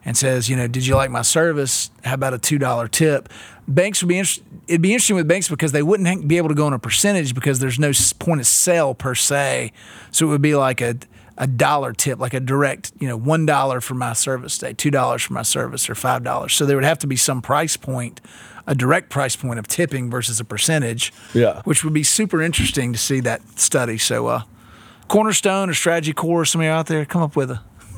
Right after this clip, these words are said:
Speaker 1: <laughs> come back and look at it and say why tipping is bad or good for banks. I'm not advocating it either way. I'm just saying I see it in a lot of other industries, and the tipping creep is on right now in corporate America retail.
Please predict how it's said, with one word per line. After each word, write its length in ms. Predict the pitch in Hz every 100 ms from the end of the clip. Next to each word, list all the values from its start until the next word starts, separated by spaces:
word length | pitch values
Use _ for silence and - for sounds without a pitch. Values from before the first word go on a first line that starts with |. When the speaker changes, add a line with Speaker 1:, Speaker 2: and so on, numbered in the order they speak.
| 740 762
Speaker 1:
<laughs> 80 | - _ _ - - -
come 160 | - 240
back 160 | 226
and 100 | 175
look 180 | 180 185
at 180 | 147 131
it 40 |
and 120 | 123 120
say 160 | 131
why 260 | 135 - 202
tipping 380 | - 226 208 175
is 100 | 135
bad 340 | 127 143 139
or 100 | 127
good 320 | 117 135 135 131
for 300 | 120 117 - _ -
banks. 300 | 131 127 117 -
I'm 180 | 185 180
not 160 | 156
advocating 520 | 147 147 135 139 131
it 80 | 113
either 240 | 160 170 113
way. 340 | 110 110 127
I'm 140 | 143 143
just 180 | 131 -
saying 400 | 135 135 131 - - -
I 100 | 151
see 280 | - 208 196
it 40 |
in 80 | 156
a 60 | 147
lot 160 | 147
of 60 | 139
other 100 | 135
industries, 640 | 156 143 165 147 139 - - - -
and 140 | 135 127
the 40 |
tipping 380 | - 175 147 131
creep 340 | - 143 -
is 200 | 117 110
on 380 | - 127 120 110
right 200 | 110 117
now 320 | 117 113 110 120
in 280 | 113 110
corporate 360 | - 139 123 113
America 420 | 120 120 117 113
retail. 480 | 110 113 113 - -